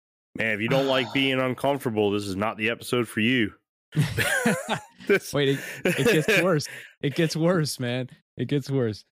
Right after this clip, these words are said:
Speaker 3: So listen to this, okay? This is, this, this one right here blows my mind, okay? And this is real. Uh, October twenty-first,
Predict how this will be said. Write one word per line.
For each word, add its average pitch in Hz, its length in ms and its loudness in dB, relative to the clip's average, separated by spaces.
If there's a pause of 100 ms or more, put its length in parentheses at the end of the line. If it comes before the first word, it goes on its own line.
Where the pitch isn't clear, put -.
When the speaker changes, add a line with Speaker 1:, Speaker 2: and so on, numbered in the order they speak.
(160)
Speaker 3:
So 135 100 -4
listen 151 400 -2
to 123 100 -2
this, 95 140 -8
okay? 117 220 -4
This 156 180 0
is, 170 200 -2 (160)
this, 165 440 0
this 156 320 -2
one 190 140 0
right 135 200 0
here 123 280 2 (800)
blows 123 500 0
my 101 220 -2
mind, 90 400 -8
okay? 101 400 -4 (320)
And 123 120 2
this 151 140 2
is 135 160 -2
real. 113 380 -4 (800)
Uh, 110 260 -2 (560)
October 160 480 -2
twenty-first, 117 840 -4